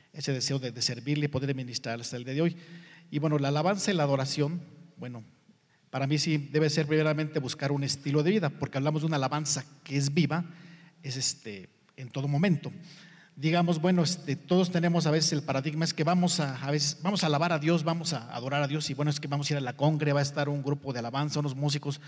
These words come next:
unos chavos cantando bien bonito, bien prendidos, y sí es parte de, pero básicamente eso, pues, debe de estar en todo momento en nuestras, en nuestras vidas, es lo que, lo que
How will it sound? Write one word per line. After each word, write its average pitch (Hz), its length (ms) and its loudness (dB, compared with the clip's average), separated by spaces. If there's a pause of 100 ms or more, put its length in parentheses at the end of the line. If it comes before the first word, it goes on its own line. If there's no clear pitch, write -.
(200)
unos 147 180 -4
chavos 143 280 -2
cantando 147 560 0
bien 143 200 2
bonito, 147 300 0
bien 147 220 2
prendidos, 147 560 2 (280)
y 135 100 -4
sí 185 200 2
es - 220 2
parte 175 400 -2
de, 175 160 0 (560)
pero 143 160 2
básicamente 165 680 -2
eso, 151 200 -4
pues, 123 280 -8
debe 147 200 0
de 143 80 -4
estar 143 500 -6
en 127 220 -12
todo 165 280 -4
momento 139 540 -6 (400)
en 131 180 -12
nuestras, 127 640 -8
en 135 80 -12
nuestras 123 340 -8
vidas, 147 280 2
es 135 80 -10
lo 127 140 -8
que, 104 180 -12 (540)
lo - 120 -14
que 127 100 -8